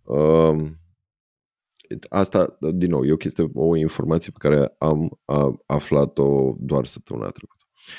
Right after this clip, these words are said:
Dacă vă uitați pe Spotify la ultimul album, Dropkick Murphys, o să vedeți o chitară foarte old school, acustică, pe coperta albumului, pe care scrie, um, uh, "This machine, uh, kills fascists".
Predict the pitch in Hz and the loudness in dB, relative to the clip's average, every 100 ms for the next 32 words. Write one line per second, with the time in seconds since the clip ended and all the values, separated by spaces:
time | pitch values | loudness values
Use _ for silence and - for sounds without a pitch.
0 | - - 90 101 127 117 95 78 73 71 | -20 -2 -2 0 2 2 2 0 0 -2
1 | - - _ 87 - 90 - - - 62 | -10 -20 _ -6 0 -2 -2 -6 -6 -4
2 | 58 71 73 78 73 69 65 67 60 - | -4 -2 0 -2 -4 -6 -6 -8 -10 -8
3 | 69 67 - - 78 110 120 101 87 - | -6 -6 -10 -10 -8 -8 -10 -8 -8 -4
4 | 87 92 - - - 82 73 - 95 87 | -4 -4 -6 -8 -2 -2 -2 0 0 2
5 | 87 82 73 58 - 69 71 67 - - | 2 2 2 -2 -2 2 2 0 -10 -14
6 | - 87 92 - 73 - 78 - - - | 0 2 2 0 -6 -6 -6 -6 -6 -4
7 | 101 71 - - 73 - 60 - - 110 | -4 -4 -6 -4 -2 -2 -6 -6 -2 -2
8 | 110 - 117 110 - 69 76 85 - - | -2 -6 -8 -8 -4 2 4 2 -2 -14
9 | - - - - 73 80 78 80 92 _ | -20 -20 -20 -4 2 4 2 0 -6 _
10 | _ _ - 57 52 50 - - 85 90 | _ _ -6 -4 -4 -6 -12 -2 0 0
11 | 76 73 82 82 85 - _ - 65 65 | -2 -2 0 0 -2 -10 _ -6 -4 -4
12 | - 80 73 - - 55 - - - - | -2 -2 -2 -2 -4 -2 -4 -10 -16 -18